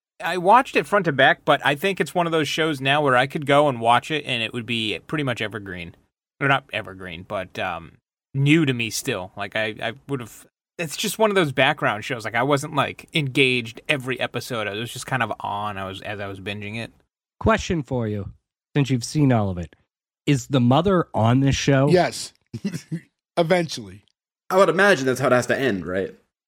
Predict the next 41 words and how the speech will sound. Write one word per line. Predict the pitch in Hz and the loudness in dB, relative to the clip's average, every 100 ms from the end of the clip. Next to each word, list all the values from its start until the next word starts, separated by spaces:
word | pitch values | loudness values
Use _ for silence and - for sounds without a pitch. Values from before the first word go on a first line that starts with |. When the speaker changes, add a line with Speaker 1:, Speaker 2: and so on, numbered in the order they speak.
| _ | _
Speaker 1:
Yeah, | 165 156 | 6 6
the | 151 175 | 6 6
ending | 196 185 175 | 6 6 4
is | 143 117 113 - - - - - | 4 0 0 -2 -2 -8 -18 -20
<laughs> | _ _ _ _ | _ _ _ _
Speaker 3:
From | 220 | 4
what | 294 | 6
I | 349 | 6
understand, | 339 277 269 226 | 4 2 2 2
people | 240 226 | 4 4
don't, | 214 180 | 2 0
like, | 175 139 | -2 -4
love | 156 165 170 165 143 120 | 0 4 4 4 -2 0
the | 156 | 4
way | 156 151 | 4 4
it | 151 | 2
ended, | 143 135 131 | 0 -2 -2
but | 143 - 151 | -4 -2 0
I | 156 | 2
think | 151 208 180 | 2 2 2
any | 185 | 0
show | - 175 | 2 2
that's | 160 135 | 2 0
so | - 170 147 | -2 0 0
huge, | - - 165 151 139 | -4 -6 -2 -2 -2
it's | 139 127 | -6 -6
impossible | 139 - 135 131 143 139 | -8 -6 -8 -6 -4 -4
to, | 120 | -4
like, | 135 - | -8 -6
meet | 139 120 | -6 -6
standards. | - 131 135 156 143 - _ _ _ - | -8 -6 -2 -4 -4 -14 _ _ _ -2
Speaker 1:
Yeah. | 107 - - _ _ _ - | -2 -2 -12 _ _ _ 0
Speaker 2:
Well, | 160 | 2
they | 170 | 4
ruin | 143 180 220 160 | 4 4 4 4
it | 139 | 2
in | 139 | 0
the, | 127 - _ | -2 -4 _
in | 143 127 | 2 4
this | 180 - | 4 2
episode. | 117 - 104 - 85 - | -4 -4 -10 -8 -10 -14